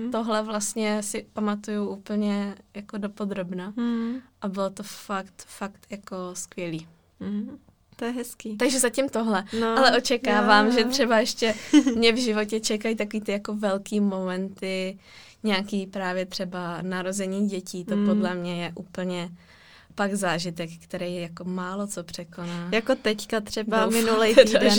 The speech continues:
Speaker 1: že
Speaker 2: tak
Speaker 1: to
Speaker 2: jsem
Speaker 1: bude
Speaker 2: byla
Speaker 1: fajn.
Speaker 2: s Kubou na druhotrimestrálním screeningu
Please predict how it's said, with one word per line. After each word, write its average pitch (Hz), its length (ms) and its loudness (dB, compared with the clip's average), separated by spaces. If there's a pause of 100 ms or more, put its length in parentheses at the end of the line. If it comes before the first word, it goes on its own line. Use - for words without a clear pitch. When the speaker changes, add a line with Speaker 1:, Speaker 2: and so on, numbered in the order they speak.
Speaker 1:
že 262 100 0
Speaker 2:
tak 220 180 2
Speaker 1:
to 220 100 -2
Speaker 2:
jsem 254 220 8
Speaker 1:
bude 226 140 4
Speaker 2:
byla 226 260 6
Speaker 1:
fajn. 226 100 4
Speaker 2:
s - 100 -6
Kubou 208 380 0
na 208 400 4
druhotrimestrálním 214 1080 -2
screeningu 196 760 -2